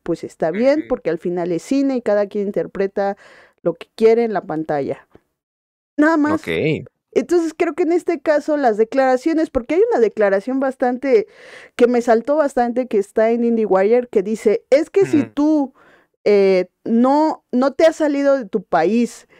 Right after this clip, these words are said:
Speaker 1: si tú no hablas un lenguaje diferente y si tu cultura no ha sido diferente, no vas a entender esta película". Y es cuando ahí él solito se empieza a poner el pie, porque es como,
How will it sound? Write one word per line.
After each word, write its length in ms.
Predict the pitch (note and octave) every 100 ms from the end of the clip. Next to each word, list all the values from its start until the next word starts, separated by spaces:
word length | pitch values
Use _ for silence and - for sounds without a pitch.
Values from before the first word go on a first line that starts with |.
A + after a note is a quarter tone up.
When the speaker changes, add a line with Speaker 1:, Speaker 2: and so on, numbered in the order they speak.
| _
Speaker 1:
si 220 | _ - A#3
tú 340 | - C#4 C#4+
no 400 | C#4 B3+ C4+ C4+
hablas 500 | A3+ B3 C#4 C4+ -
un 320 | B3+ B3+ B3+ -
lenguaje 540 | B3+ A#3+ A#3 A#3 A#3 C4
diferente 720 | B3 G3+ G3+ A3+ A#3 F#3+ - - -
y 100 | G#3+
si 140 | -
tu 180 | G3 A3+ -
cultura 560 | A3 F#3+ B3+ C4 B3+
no 120 | B3 B3+
ha 40 |
sido 280 | B3 C4 B3+
diferente, 520 | A#3+ G#3 G#3 A3+ C4+
no 140 | B3
vas 160 | B3+ B3+
a 40 |
entender 360 | C#4 A3 G3 A3
esta 200 | A#3+ B3
película". 520 | - G3 A#3 A3 F#3+
Y 100 | G3
es 120 | C#4
cuando 280 | - E4+ C#4+
ahí 260 | A#3 C#4 F4 - - _
él 180 | - E4
solito 380 | G4 G4+ A4 G4+
se 80 | D4
empieza 280 | A#3+ C#4 D#4
a 20 |
poner 280 | B3 A#3 A3
el 120 | G3+
pie, 180 | G#3 G3
porque 300 | A3 - B3
es 100 | -
como, 320 | D4+ C#4